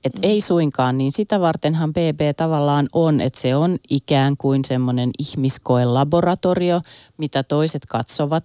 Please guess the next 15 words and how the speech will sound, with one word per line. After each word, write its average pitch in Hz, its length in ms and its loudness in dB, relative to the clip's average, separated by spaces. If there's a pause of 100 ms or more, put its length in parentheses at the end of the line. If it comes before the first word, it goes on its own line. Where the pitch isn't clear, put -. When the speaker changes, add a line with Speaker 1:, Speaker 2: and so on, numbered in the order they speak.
Speaker 1:
ja 156 80 2
miettivät, 143 640 0
että 151 220 -4
miksi 123 380 -2
hän 147 200 0
teki 143 280 0
noin 135 300 4
ja 131 80 2
minkälainen 139 680 2
tämä 135 320 2
on 131 180 2
ja 131 120 2
mihinköhän 131 560 0
toi 147 200 2
reagoi. 143 480 0